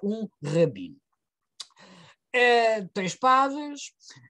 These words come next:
eh, um francês, um espanhol e um português. Qual é o quinhão do peditório que fica para nós? Depois de ouvir os métodos dos dois colegas, o terceiro padre diz, isto é, o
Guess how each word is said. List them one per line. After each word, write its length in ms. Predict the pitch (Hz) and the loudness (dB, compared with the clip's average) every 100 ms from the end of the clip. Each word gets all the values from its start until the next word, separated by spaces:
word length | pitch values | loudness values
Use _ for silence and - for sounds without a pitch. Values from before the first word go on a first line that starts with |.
| _ | _
eh, 400 | 208 196 185 180 | -4 -2 0 2
um 260 | 170 165 160 | 0 0 -6
francês, 720 | 160 156 - 214 214 190 156 | -6 -8 -6 -2 2 2 0
um 60 | 143 | -4
espanhol 580 | 139 165 160 156 147 143 | -8 -6 -4 -2 -4 -4
e 40 | |
um 80 | 156 | -8
português. 680 | - 233 226 285 302 294 | -10 -10 -4 -2 -2 -6
Qual 260 | - 226 220 | -2 2 2
é 60 | 226 | 2
o 140 | 226 | 0
quinhão 440 | - 196 220 247 | -4 -10 -6 -4
do 140 | 208 175 | -4 -8
peditório 640 | 156 147 160 214 208 170 | -10 -12 -6 0 0 0
que 140 | 156 - | -6 -14
fica 360 | - 208 160 | -14 -10 -8
para 280 | - 143 127 | -8 -6 -6
nós? 360 | 127 160 92 - - - _ | -2 -4 -4 -10 -20 -20 _
Depois 260 | _ 226 180 | _ -2 0
de 60 | 185 | 0
ouvir 280 | 165 196 | -2 -2
os 180 | 156 139 | -4 -4
métodos 340 | 160 160 - - | -4 -6 -6 -12
dos 180 | 135 139 | -10 -6
dois 200 | 151 143 | -6 -8
colegas, 600 | - 180 214 214 208 170 | -8 -6 -4 -4 -6 -8
o 60 | |
terceiro 520 | 170 - - 170 151 143 | -12 -14 -2 -2 -2 -4
padre 340 | 156 143 147 160 | -4 -4 -4 -6
diz, 560 | 208 247 302 330 - _ _ - | -6 -6 -6 -8 -18 _ _ -18
isto 160 | - | -14
é, 140 | 117 | -14
o 80 | 98 | -16